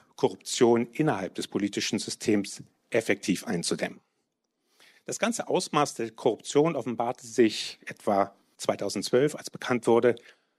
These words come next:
dass regierungsnahe Familienmitglieder über die Kabul Bank fast eine Milliarde U-S-Dollar Staatsgelder veruntreut hatten. Ein besonders problematischer Fall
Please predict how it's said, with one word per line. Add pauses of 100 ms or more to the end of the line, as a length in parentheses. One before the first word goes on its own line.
(100)
dass
regierungsnahe
Familienmitglieder (120)
über
die
Kabul
Bank (260)
fast
eine
Milliarde (220)
U-S-Dollar
Staatsgelder (440)
veruntreut
hatten. (1600)
Ein
besonders
problematischer
Fall